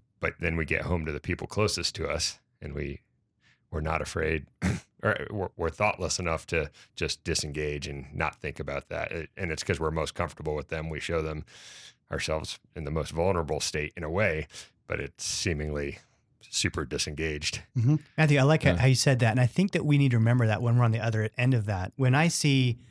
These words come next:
Speaker 3: the less flattering side of my spouse, if she just shows her emotion or, you know, we get up and we don't is-, care as much with our spouse what we look like in the morning. If somebody else saw us that way, we'd be like, "No way." I think that's,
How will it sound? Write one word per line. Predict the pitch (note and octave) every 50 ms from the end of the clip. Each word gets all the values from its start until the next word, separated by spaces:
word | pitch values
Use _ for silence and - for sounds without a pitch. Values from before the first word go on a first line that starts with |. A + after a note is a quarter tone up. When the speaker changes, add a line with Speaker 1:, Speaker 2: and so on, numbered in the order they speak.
| _ _ _ _ _ _ _ -
Speaker 3:
the | - A#2
less | A2+ B2 B2 A#2 -
flattering | - - C3 B2 A#2+ A#2+ A#2 A2+ A2 G#2+
side | - - A#2 A2 G#2+
of | G2+ -
my | G#2 G#2+ A2+ A2+
spouse, | - - - G#2 F2+ F2 G2+ A2 -
if | A#2+ -
she | - D3 C#3
just | D3+ C3 - - - -
shows | - - C#3 B2 A#2 A2 -
her | - G#2 G2 G2 - -
emotion | A#2 A#2 A#2 B2+ C#3 D3 C3+ - - D3 C#3 C#3 C3+ C3+ C#3+ C#3 C#3
or, | - A2 G#2+ G2+ F#2+ F#2 - - - - _ -
you | - G#3
know, | F#3+
we | F#3+ A3 G#3+
get | - C#3 B2+ C3
up | C3+ D3+ - -
and | B2+ B2+
we | C3 C#3 D#3
don't | D#3+ D3+ D3 B2 - _ _ _ -
is-, | - B2+ -
care | - - C#3 D#3
as | D#3 A#2
much | A2 A2 G#2+ -
with | - G2+
our | A2+ G#2
spouse | - - - B2 B2 B2 A#2 -
what | A2
we | G#2+ A2
look | D3 D#3 -
like | - F#2 -
in | - F#2
the | F#2+
morning. | F#2+ F#2 F2+ F#2 F#2
If | G2+ -
somebody | - D3+ C3+ A#2 B2+
else | E3 F#3 -
saw | - - G#2+
us | G2+ G2 -
that | - G#2+ G2+ G#2
way, | A2 A2+ A#2+ B2
we'd | A#2+ B2 B2+ A#2+ A#2
be | C3
like, | B2 A#2 B2 D3+
"No | E3+ F#3+
way." | G3 A3+ B3+ B3 G3 D3 B2 - - - - - - - - - -
I | D3
think | - - F3 -
that's, | C3 F#3+ - -